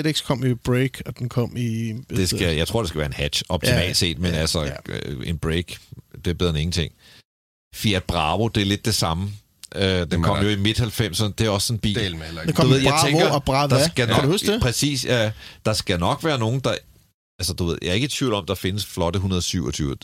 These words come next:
Speaker 2: En Alfa, det, det findes altid pænt. Øh, Scorpion,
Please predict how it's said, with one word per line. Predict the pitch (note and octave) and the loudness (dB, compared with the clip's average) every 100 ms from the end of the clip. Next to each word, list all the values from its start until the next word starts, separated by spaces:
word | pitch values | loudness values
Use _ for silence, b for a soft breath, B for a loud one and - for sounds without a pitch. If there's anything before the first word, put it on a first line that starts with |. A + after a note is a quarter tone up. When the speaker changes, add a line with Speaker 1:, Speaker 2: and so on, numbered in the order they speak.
| - - - - | -16 -18 -20 -8
Speaker 2:
En | G2 | -2
Alfa, | F2+ A#2 - C3 B2 - G#2 | 0 0 0 -2 -4 -6 -4
det, | F#2+ - - | -4 -4 -6
det | G2+ | -2
findes | G#2 F#2 - | -2 -2 -4
altid | A#2+ G#2 - E2+ | -4 -2 -4 -4
pænt. | - D2 - - B B B _ _ F#2+ | -4 -6 -6 -16 B B B _ _ -2
Øh, | F2+ E2+ E2 C#2 C2 | 0 0 0 -4 -6
Scorpion, | - - A#2 C3 C3+ B2+ A2 G#2 | -6 0 0 0 0 0 2 0